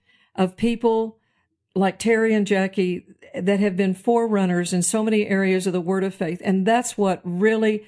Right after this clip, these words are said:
helped Dean and I through many years as they came down to our church and we began to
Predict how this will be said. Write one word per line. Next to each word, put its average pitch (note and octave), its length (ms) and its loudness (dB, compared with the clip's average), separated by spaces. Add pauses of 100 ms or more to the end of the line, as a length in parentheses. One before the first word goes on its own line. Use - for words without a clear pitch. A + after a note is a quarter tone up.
(160)
helped F#3+ 320 0
Dean G3 180 2
and F#3 120 0
I E3+ 180 0
through F#3 360 0 (300)
many A3+ 300 4
years F3+ 480 0
as E3+ 160 -2
they F3+ 100 0
came G3+ 240 0
down F#3+ 220 0
to F#3 80 0
our F3+ 100 0
church F#3+ 400 -4
and F3+ 100 0
we F#3+ 120 0
began F3+ 380 -2
to E3+ 280 -4